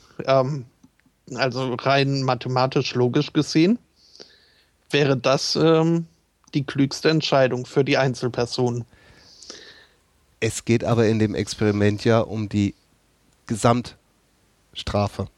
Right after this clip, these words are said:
Speaker 2: beziehungsweise den Gesamtgewinn, den die beiden haben, weil das sind ja Komplizen.
Speaker 1: Nö, es geht
Speaker 2: Doch.
Speaker 1: in,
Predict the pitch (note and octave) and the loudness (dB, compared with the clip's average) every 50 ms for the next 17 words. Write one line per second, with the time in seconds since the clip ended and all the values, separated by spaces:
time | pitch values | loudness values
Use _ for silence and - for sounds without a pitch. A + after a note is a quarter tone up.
0 | _ _ _ _ _ _ _ - A2 G2+ - A#2 A2 G#2 - G#2+ G#2 G2 G2+ A2 | _ _ _ _ _ _ _ -8 -6 -4 -2 -2 -2 0 2 2 2 2 2 0
1 | F#2+ G#2+ G#2 G2+ G2 F#2 - A2+ A2+ A2+ - - G#2 F#2+ G#2 G2+ F#2 E2 _ _ | 0 0 0 0 -2 2 2 0 0 0 -6 -6 -4 -2 -2 -2 -2 -4 _ _
2 | _ _ _ _ _ _ _ _ _ _ _ _ _ _ _ _ _ _ _ _ | _ _ _ _ _ _ _ _ _ _ _ _ _ _ _ _ _ _ _ _
3 | _ _ _ _ _ _ _ - G#2+ G#2 G2 G2+ - G2 G2+ G2+ F#2+ G2 G2 G2+ | _ _ _ _ _ _ _ -2 -2 0 0 -2 -2 0 -2 0 0 0 2 2
4 | F#2+ F2+ F#2 F2 - - G2+ G2 F2+ A2 G#2 - C3 A#2+ B2 - - D3+ C#3 - | 2 0 -2 -4 -2 0 0 0 0 0 0 0 2 2 2 2 2 0 0 2
5 | - C3+ A#2+ - - - G#2 F#2 _ _ _ _ _ _ _ _ _ _ _ _ | 2 0 0 0 -2 -10 -10 -10 _ _ _ _ _ _ _ _ _ _ _ _
6 | _ _ _ _ _ _ _ _ _ _ _ _ _ - - - - F3+ F#3+ G#3 | _ _ _ _ _ _ _ _ _ _ _ _ _ -20 -16 -6 0 2 4 4
7 | G#3 F3 C#3+ B2+ A#2+ - - D3+ - C#3 - - - - C#3+ C#3+ D#3+ - A2+ A2 | 6 4 2 0 -2 -8 -14 -10 -8 -8 -8 -8 -4 0 2 2 2 2 4 4
8 | A2+ A#2 A#2+ A#2 D3 D3 D3 C#3 C#3 | 4 4 4 2 0 -2 -2 -4 -8